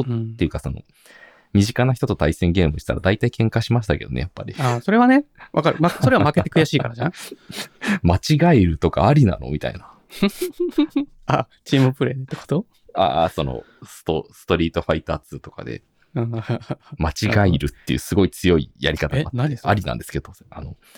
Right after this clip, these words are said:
Speaker 1: ひたすらソニックブームを打って、
Speaker 2: うん。
Speaker 1: 待つんですよ、相手が来るのを。
Speaker 2: あ、間違える。
Speaker 1: で、
Speaker 2: 間違える。
Speaker 1: ガイルっていうキャラクターですね。
Speaker 2: あー、はあ、はあ。
Speaker 1: ソニックブームをひたすら遠距離攻撃で打って、で、飛び込んできたら、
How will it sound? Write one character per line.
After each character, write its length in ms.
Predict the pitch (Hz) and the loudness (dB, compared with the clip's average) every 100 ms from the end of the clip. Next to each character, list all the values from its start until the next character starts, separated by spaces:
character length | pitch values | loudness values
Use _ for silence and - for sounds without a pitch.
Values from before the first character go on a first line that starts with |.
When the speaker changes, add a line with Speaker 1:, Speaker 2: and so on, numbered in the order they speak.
| _ | _
Speaker 1:
ひ 120 | - | -4
た 100 | - | 0
す 140 | 147 151 | 0 2
ら 100 | 151 | 0
ソ 160 | - | 4
ニ 140 | 131 139 | 4 4
ッ 40 | - | 0
ク 160 | - 147 | 2 4
ブ 260 | 127 135 92 | 6 4 4
ー 20 | |
ム 180 | 73 64 | 2 -2
を 80 | 73 | -2
打 60 | |
っ 20 | 76 | -4
て、 500 | - _ 69 62 - _ _ | -4 _ -2 -2 -6 _ _
Speaker 2:
う 60 | 139 | -2
ん。 200 | 120 117 - _ _ _ | -2 -4 -16 _ _ _
Speaker 1:
待 300 | 90 107 - | 2 2 2
つ 80 | 87 | -4
ん 80 | 65 | -4
で 80 | |
す 80 | - | -2
よ、 80 | 69 | 0
相 80 | 80 | 0
手 80 | 73 | -2
が 80 | |
来 180 | - 78 | -4 -4
る 80 | 73 | -4
の 60 | 60 | -6
を。 140 | - _ _ _ _ - | -14 _ _ _ _ -4
Speaker 2:
あ、 180 | 175 147 | -2 -2
間 200 | 127 135 | -2 -2
違 260 | - 202 160 151 165 | -2 -4 0 2 4
え 20 | |
る。 60 | 175 | 6
Speaker 1:
で、 200 | 110 - - | 4 -2 0
Speaker 2:
間 140 | 139 | 0
違 340 | 135 175 185 143 | 0 0 2 2
え 40 | |
る。 300 | 117 - 90 - _ _ 98 | -2 -8 -12 -12 _ _ 0
Speaker 1:
ガ 160 | 117 | 4
イ 100 | 131 | 4
ル 80 | 80 | 2
っ 20 | |
て 120 | - 78 | -2 -4
い 0 | |
う 20 | |
キ 80 | - | 0
ャ 40 | |
ラ 80 | 85 | 0
ク 80 | - | 2
タ 80 | 85 | 2
ー 40 | |
で 60 | 78 | 2
す 100 | - | -2
ね。 100 | - | -2
Speaker 2:
あ 20 | |
ー、 20 | |
は 160 | 139 139 | 0 0
あ、 20 | |
は 160 | 113 131 | 0 0
あ。 40 | |
Speaker 1:
ソ 80 | 117 | 2
ニ 100 | 117 | 2
ッ 40 | 117 | 2
ク 160 | 131 123 | 0 4
ブ 220 | 143 123 | 6 6
ー 20 | |
ム 100 | 98 | 6
を 60 | 85 | 4
ひ 100 | - | 0
た 80 | |
す 100 | 110 113 | 0 4
ら 100 | 110 | 4
遠 160 | 110 | 4
距 100 | 110 | 2
離 80 | 113 | 0
攻 140 | 110 117 | 2 2
撃 200 | 92 78 | 4 2
で 80 | |
打 100 | - | 2
っ 40 | 101 | 2
て、 280 | - - 101 | 2 2 4
で、 160 | 123 | 4
飛 200 | - 127 | 2 0
び 80 | 156 | 2
込 120 | 170 | 4
ん 60 | 165 | 4
で 80 | 160 | 2
き 80 | - | -2
た 120 | 113 | 2
ら、 280 | 151 101 | 4 4